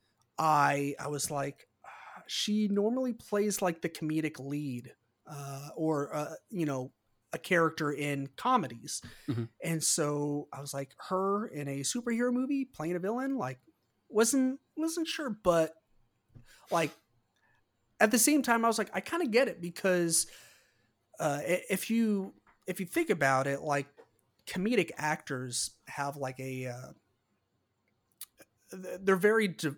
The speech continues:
Speaker 1: diverse in, I, I don't know what I'm trying to say. Their, their repertoire,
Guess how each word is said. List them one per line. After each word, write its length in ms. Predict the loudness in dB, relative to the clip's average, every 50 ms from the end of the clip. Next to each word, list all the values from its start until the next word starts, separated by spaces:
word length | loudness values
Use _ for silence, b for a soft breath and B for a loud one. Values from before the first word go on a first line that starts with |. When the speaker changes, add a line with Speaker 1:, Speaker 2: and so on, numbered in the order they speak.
| -8 -4
Speaker 1:
diverse 760 | 0 2 2 2 0 -2 -4 -6 -4 -4 -4 -2 -2 -2 -2 -4 -6
in, 540 | -6 -6 -4 -4 -4 -4 -4 -4 -4 -6 -8 B B B B B B B B B B B B B B B B B B B B B _ _ _ -8
I, 380 | -4 -4 -4 -2 -2 -2 -2 -2
I 120 | -2 -4
don't 120 | -4 -4 -4
know 80 | -4 -4
what 140 | -6 -6 -8
I'm 80 | -10
trying 180 | -10 -10 -10 -8
to 40 | -8
say. 140 | -8 -6
Their, 240 | -4 -2 -2 -2 -2 -2
their 160 | -2 -2 -2
repertoire, 720 | 0 0 0 2 2 0 0 2 2 2 2 2 0 -2 -4